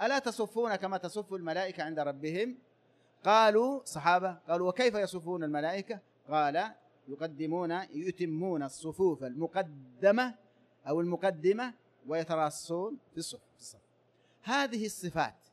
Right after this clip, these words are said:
وهذا الأمر برص الصفوف ومقاربتها والمحاذاة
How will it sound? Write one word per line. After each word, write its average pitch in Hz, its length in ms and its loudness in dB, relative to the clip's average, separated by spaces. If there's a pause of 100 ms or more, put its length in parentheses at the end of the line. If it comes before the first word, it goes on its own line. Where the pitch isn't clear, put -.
(680)
وهذا 196 300 2
الأمر 202 440 -2 (600)
برص 185 720 -2
الصفوف 180 460 -2 (540)
ومقاربتها 180 960 0 (500)
والمحاذاة 175 840 2